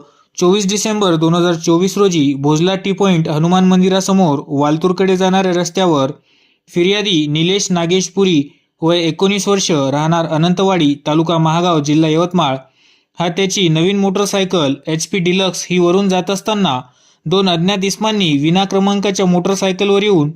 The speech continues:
फिर्यादीच्या मोटरसायकलला लाथ मारून फिर्यादीस खाली पाडून त्याच्याकडील काळी बॅग व त्यामध्ये असलेले भारत फायनान्स कंपनीचे जमा रोख रक्कम सहासष्ट हजार रुपये,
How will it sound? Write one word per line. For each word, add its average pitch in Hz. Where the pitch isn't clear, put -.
फिर्यादीच्या 196
मोटरसायकलला 202
लाथ 165
मारून 202
फिर्यादीस 175
खाली 175
पाडून 185
त्याच्याकडील 208
काळी 180
बॅग 170
व 165
त्यामध्ये 175
असलेले 190
भारत 139
फायनान्स 180
कंपनीचे 185
जमा 160
रोख 175
रक्कम 180
सहासष्ट 160
हजार 190
रुपये, 185